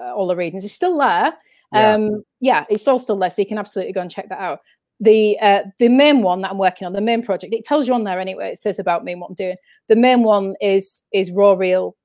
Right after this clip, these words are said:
Speaker 1: being dot com, which is a magazine,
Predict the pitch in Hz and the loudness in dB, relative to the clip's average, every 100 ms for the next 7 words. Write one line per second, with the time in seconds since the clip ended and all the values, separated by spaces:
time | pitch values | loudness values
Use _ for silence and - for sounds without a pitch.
0 | _ 196 180 165 175 _ 202 - 202 185 | _ -2 0 -4 -10 _ -6 -4 -6 -4
1 | 196 220 - 214 214 208 208 196 208 180 | 2 2 0 -2 0 0 0 0 0 0
2 | 170 196 | -6 -10